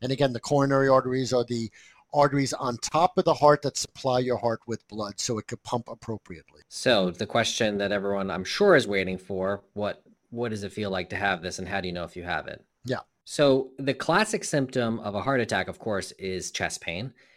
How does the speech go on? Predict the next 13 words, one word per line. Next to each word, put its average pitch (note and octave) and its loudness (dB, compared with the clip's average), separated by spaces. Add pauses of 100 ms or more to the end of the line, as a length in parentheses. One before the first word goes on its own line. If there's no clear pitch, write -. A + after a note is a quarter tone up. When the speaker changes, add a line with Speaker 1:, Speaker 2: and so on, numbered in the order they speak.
(220)
Speaker 2:
And, F#2 -4 (240)
uh, F2+ -6
the F2 -8
chest - -2
pain A2+ -4
is G2 -6
usually C3 2
described F#2+ -4
by F2+ -4
people F#2 -6 (320)
as, F2+ -2 (120)
like, G2 -8
a, D2+ -6